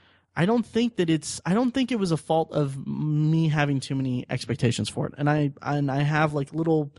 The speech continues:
bits and pieces that I, I kind of, I, I feel like I have, I have honest, r-, like, I have grounded reasons for not connecting to it the way that, uh,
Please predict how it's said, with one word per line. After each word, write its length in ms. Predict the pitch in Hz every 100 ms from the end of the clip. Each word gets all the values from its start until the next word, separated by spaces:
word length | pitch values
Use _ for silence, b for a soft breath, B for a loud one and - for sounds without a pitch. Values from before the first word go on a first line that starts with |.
| b b b b _
bits 180 | 240 -
and 100 | 214
pieces 460 | - 208 - 165 151
that 240 | 139 -
I, 140 | 147 143
I 180 | - 147 -
kind 380 | - 175 175 165
of, 280 | 151 135 - b b b b b _ _ _ _ _ _ _ _ _ _ _
I, 120 | 175 -
I 80 | 185
feel 160 | - 233
like 140 | 190
I 80 | 175
have, 360 | 180 165 143 -
I 120 | - 160
have 400 | 170 151 135 - _ _ _ _ -
honest, 500 | 156 170 165 - 151
r-, 380 | 139 135 135 135
like, 200 | 151 151
I 80 | 165
have 220 | 175 151 139 _ - - 165
grounded 460 | 160 165 160 170 147
reasons 340 | 151 139 131
for 100 | -
not 280 | 135 127 123 _ _ _
connecting 360 | - 147 139 131
to 120 | 139
it 60 | 117
the 80 |
way 140 | 127 127
that, 260 | 127 -
uh, 400 | 135 127 123 123